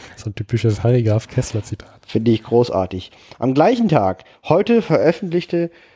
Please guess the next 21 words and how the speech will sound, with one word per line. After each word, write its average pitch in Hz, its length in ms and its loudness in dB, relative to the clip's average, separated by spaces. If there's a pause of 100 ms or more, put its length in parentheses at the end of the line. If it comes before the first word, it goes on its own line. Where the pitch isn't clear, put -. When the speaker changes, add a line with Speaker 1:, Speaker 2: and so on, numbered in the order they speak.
(100)
Speaker 2:
der 131 100 -2
französische 151 600 0
Präsident 123 580 -2
einen 110 300 -2
Brief 147 240 0
des - 200 -4
Kaiser 113 320 2
Karls 110 520 -2
an 101 200 -4
seinen 95 280 -2
Schwager 95 480 -6
Sixtus - 480 -6
von 101 240 -8
Parma, 104 480 -2 (300)
der 113 100 6
am 110 100 0
einunddreißigsten 139 840 0
März 120 280 0
neunzehnhundertsiebzehn 117 840 -4 (560)
von 107 300 -2
diesen 139 580 -2